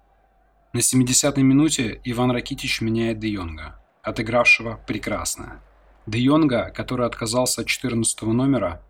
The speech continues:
потому что, цитирую, «Это было бы не очень правильно.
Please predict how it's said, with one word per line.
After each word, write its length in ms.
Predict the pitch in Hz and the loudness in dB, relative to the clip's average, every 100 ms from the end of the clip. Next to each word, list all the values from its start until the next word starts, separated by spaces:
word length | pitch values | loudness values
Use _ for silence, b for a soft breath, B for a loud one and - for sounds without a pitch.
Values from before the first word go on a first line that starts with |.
| _ | _
потому 360 | - 131 117 139 | -6 0 4 4
что, 400 | - 107 87 - | 2 -4 -6 -6
цитирую, 720 | - 113 - 113 92 82 76 - - _ _ - | -4 -4 -2 -4 -4 -8 -12 -16 -20 _ _ -6
«Это 200 | 135 139 | -2 2
было 200 | 147 143 | 2 4
бы 120 | 147 | 4
не 80 | 156 | 4
очень 300 | 143 - 139 | 2 2 2
правильно. 600 | 123 98 82 80 80 | 0 0 -4 -8 -12